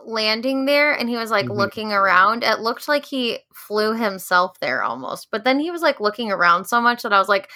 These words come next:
Speaker 1: "I don't feel like a pilot would be looking back and forth like this." So then
Speaker 2: No,
Speaker 1: I
Speaker 2: probably
Speaker 1: take,
Speaker 2: not.
Speaker 1: I wasn't sure. Um, but he was in the back of that little plane.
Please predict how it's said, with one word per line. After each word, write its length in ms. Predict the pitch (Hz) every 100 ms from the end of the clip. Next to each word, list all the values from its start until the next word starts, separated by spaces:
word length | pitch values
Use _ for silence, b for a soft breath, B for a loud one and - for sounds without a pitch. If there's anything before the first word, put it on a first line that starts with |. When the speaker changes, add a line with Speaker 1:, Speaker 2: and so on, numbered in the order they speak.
| B B B -
Speaker 1:
"I 100 | 220
don't 220 | 240 226
feel 180 | 247 214
like 180 | 208 202
a 80 |
pilot 380 | 180 185 170 165
would 160 | 151 160
be 100 | 160
looking 320 | 151 - 151
back 240 | 151 147
and 100 | 185
forth 240 | 175 - -
like 180 | - -
this." 200 | - -
So 160 | - 185
then 200 | 190 185
Speaker 2:
No, 60 |
Speaker 1:
I 200 | 170 170 -
Speaker 2:
probably 200 | 165 127
Speaker 1:
take, 60 | 107
Speaker 2:
not. 80 |
Speaker 1:
I 120 | 202 196
wasn't 300 | 185 170 170
sure. 180 | - _ b b b b
Um, 460 | 220 214 202 185 185 -
but 120 | 233
he 180 | 220 277
was 160 | 277
in 100 | 277
the 120 | 247 208
back 340 | 196 202 208
of 260 | 190 175 - -
that 280 | 185 143
little 240 | 190 185 147
plane. 580 | _ 180 165 - 214